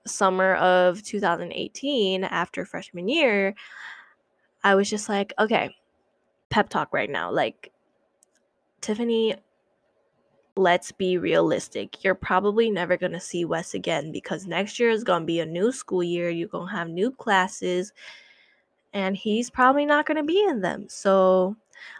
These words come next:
let's just forget about Wes. Um, it was nice while it lasted. Um, proud of you for finally talking to him, but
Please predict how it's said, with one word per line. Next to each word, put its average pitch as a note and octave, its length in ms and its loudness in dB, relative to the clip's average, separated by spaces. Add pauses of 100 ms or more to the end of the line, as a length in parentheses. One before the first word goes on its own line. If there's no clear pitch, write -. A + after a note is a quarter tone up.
let's F3 240 -2
just - 220 -6
forget C#4+ 220 8
about D4 300 8
Wes. F3+ 680 2 (160)
Um, E3 600 -6 (280)
it F#3+ 100 2
was F#3 180 0
nice G3 340 2
while F#3 220 6
it F#3+ 120 6
lasted. F3+ 680 2 (800)
Um, E3+ 680 0 (140)
proud F3+ 300 2
of G#3 140 4
you F#3+ 480 4
for E3+ 720 0 (160)
finally F#3+ 500 -2
talking A3 460 4
to F3+ 60 -2
him, E3+ 360 -2
but E3 300 2